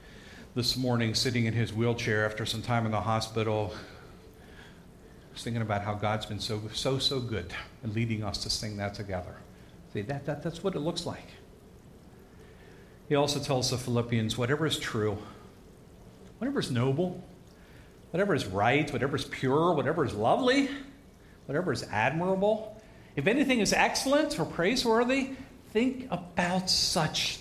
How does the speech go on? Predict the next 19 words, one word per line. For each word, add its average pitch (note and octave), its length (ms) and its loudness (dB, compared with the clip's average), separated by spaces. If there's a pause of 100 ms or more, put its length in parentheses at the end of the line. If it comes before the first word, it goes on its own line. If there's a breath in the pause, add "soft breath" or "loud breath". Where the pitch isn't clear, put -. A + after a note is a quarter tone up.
(120)
things." - 720 -2 (1000 loud breath)
I B2+ 80 2
understand C3+ 480 2
Rick C3 100 2
shared A2 300 0
this G#2+ 100 0
scripture A#2 380 -2
last B2+ 300 0
week. F2 180 -6 (1300 loud breath)
Maybe B2+ 220 0
the A2+ 120 -2
Spirit B2+ 340 -4
wants A#2 220 -2
us A#2+ 80 -4
to - 100 -6
pay B2 140 -4
attention C#3 420 -6
to G2 140 -10
it. - 180 -12